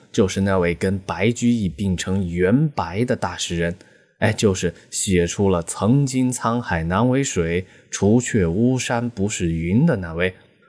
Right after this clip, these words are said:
就是写出了张生与崔莺莺爱情故事《莺莺传》的那位。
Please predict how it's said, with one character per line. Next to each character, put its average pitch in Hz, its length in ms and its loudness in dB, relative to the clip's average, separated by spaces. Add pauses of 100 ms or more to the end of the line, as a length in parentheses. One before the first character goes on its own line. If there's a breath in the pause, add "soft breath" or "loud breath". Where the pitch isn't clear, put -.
(160 soft breath)
就 104 160 4
是 101 120 -4
写 90 280 0
出 101 180 -4
了 90 140 -2
张 120 340 0
生 120 280 2
与 82 120 -2
崔 127 280 0
莺 139 260 0
莺 98 160 2
爱 113 160 0
情 123 200 0
故 120 220 0
事 90 160 -6
《莺 147 280 2
莺 180 160 2
传》 220 260 2
的 95 100 0
那 82 160 -6
位。 160 160 -10